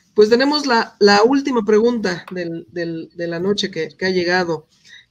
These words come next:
Eh, nos dice Marlene Ortega, "Todo mundo habla de éxito con software libre,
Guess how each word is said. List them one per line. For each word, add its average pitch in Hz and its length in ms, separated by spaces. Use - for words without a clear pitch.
Eh, 170 300
nos 175 180
dice 208 500
Marlene 185 520
Ortega, 180 520
"Todo 277 220
mundo 277 280
habla 247 200
de 214 120
éxito 220 420
con 180 160
software 190 400
libre, 190 420